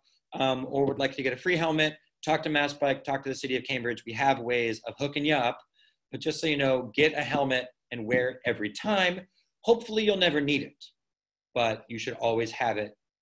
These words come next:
'cause you never, ever know when you might crash. And if you were my sixth graders, I'd go into a lot of talk about how many brains do you have? Does your brain grow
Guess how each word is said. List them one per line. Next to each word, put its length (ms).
'cause 100
you 80
never, 520
ever 200
know 580
when 140
you 80
might 240
crash. 540
And 120
if 160
you 160
were 160
my 180
sixth 340
graders, 600
I'd 140
go 160
into 220
a 20
lot 240
of 60
talk 300
about 220
how 160
many 180
brains 460
do 120
you 140
have? 640
Does 220
your 100
brain 460
grow 320